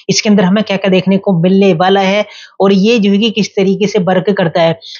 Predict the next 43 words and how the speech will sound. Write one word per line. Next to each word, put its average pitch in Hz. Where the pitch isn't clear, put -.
मतलब 202
इसके 254
जो 240
option 233
है 226
वो 240
बिल्कुल 214
अलग 202
हैं 196
और 214
ये 208
जो 190
है 208
कि 208
एक 226
बिल्कुल 220
न्यू 247
मॉडल 202
है। 175
इसको 196
आप 233
देखोगे 220
तो 247
काफी 233
पसंद 226
आने 208
वाला 196
है 196
ये 190
रेडियो 220
और 220
इसके 214
अंदर 202
बहुत 190
ही 208
सारे 180
हमें 196
feature 180
देखने 165
को -
मिलने 170
वाले 165
हैं। 165